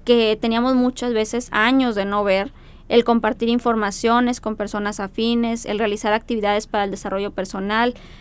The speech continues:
aprovechar ya comunidades formadas para perseguir un fin, pero, pues, también veíamos las desventajas como esta que dices, "Oye, bueno, mi información ahora sí está siendo mal utilizada, me están hostigando, etcétera". Pues, obviamente, primero, pues, bloquear a la persona. Si ya hay alguna cuestión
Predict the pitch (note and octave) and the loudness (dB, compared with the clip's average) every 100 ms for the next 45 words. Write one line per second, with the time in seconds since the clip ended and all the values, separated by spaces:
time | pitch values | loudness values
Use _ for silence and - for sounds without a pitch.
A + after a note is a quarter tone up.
0 | - - G#3+ A3+ A#3+ A#3 A#3 A#3+ B3+ C#4 | -14 -4 0 4 4 4 2 4 4 4
1 | C4 A#3 A3+ A#3 A#3 A3 G#3+ A3+ A3+ A3 | 2 2 2 0 -2 -2 0 -2 -2 -4
2 | G#3+ G#3 A3 G3+ G#3 A#3 A#3+ B3+ A#3+ C#4 | -2 -6 -4 -2 0 0 0 0 0 -2
3 | - - - A#3 A3+ D4+ G#3 G3 G#3 A#3 | -12 -20 2 2 4 -2 -4 -4 0 2
4 | A#3 A3 A3 A3+ - G#3+ G#3 G#3+ G#3+ G#3+ | 2 2 0 -4 -2 0 2 0 0 -2
5 | A3 G#3+ - C4 B3+ A3 - A#3 A#3+ A3 | -4 -6 -4 -2 0 -2 -4 -6 -2 -2
6 | A3+ A3 A3 A3 A3+ G#3+ - - - A3 | -2 -2 0 0 0 -2 -6 -20 -6 -2
7 | A#3 A#3 A3 A3 A3+ A#3 A#3+ B3 A#3 A#3 | 2 2 2 0 2 2 4 2 2 0
8 | A3+ G#3+ G#3+ A3 A3+ A3 G#3 G3 F#3+ F#3+ | 0 -2 -2 -4 -4 -4 -4 -4 -6 -8
9 | G3 A3 A3 A3 G#3+ G#3+ G#3 A3 G#3+ - | -6 0 0 2 -2 -6 -6 -6 -8 -6
10 | G3 G3 G#3 G3+ G#3 G#3+ G3+ A3 A#3+ - | -4 -2 -4 -6 -6 -8 -4 -4 -4 -12
11 | - - A3+ A3+ B3+ B3+ A#3+ C4 - A#3 | -18 -8 0 2 4 2 0 -2 0 -2
12 | A#3+ D#4 D#4+ A3 G#3 G#3+ A3 G#3+ A3 G#3 | 2 0 0 -2 -2 -2 0 2 0 -2
13 | G3+ G#3+ G3+ G3+ A3 G#3+ A3 B3 B3+ A#3+ | -6 -6 -8 -6 -2 2 2 2 0 -2
14 | A#3 B3 A#3 A3+ - A3 | -2 -2 -2 -4 -4 -4